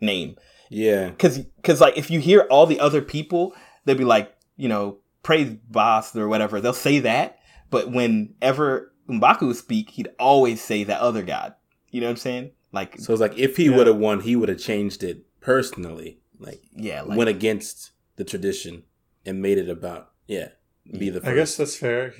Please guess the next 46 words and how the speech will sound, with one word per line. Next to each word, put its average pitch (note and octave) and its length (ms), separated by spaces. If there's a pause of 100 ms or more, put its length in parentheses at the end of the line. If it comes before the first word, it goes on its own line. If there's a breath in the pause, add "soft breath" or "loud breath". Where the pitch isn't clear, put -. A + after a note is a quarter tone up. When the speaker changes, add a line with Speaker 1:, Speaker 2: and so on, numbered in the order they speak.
Speaker 3:
'cause A#2+ 160
no B2+ 160
one, C#3 280
none B2 160
of C#3 100
them B2 140
have A#2+ 100
ever A#2+ 240
tried A#2 440
to A#2+ 120
win A#2+ 260
or A2+ 140
have A2+ 120
ever A#2 240
won A#2+ 180
before, A2+ 320
right? A#2 360
None B2 100
of A#2 80
that G#2+ 160
tribe. A#2 440
So. - 140
Speaker 1:
Yeah, G#2 160
so G2 220
Speaker 2:
They A#2 120
insinuated C3+ 640
that F#2 100
they F#2+ 100
didn't. F2+ 400
Speaker 1:
Yeah, F#2+ 160 (320)
Speaker 2:
Yeah. G#2 80
Speaker 1:
yeah. F2 260
Speaker 3:
Yeah. A2+ 160 (220 loud breath)
Speaker 1:
But F3 140
Speaker 3:
So A#2+ 160
this A#2+ 240
would C3 100
have A#2+ 100
been A#2 120
a A2 40
first. B2 280
Speaker 1:
But D3 80
I D#3+ 60
would F#3 140
assume E3+ 380
that, - 260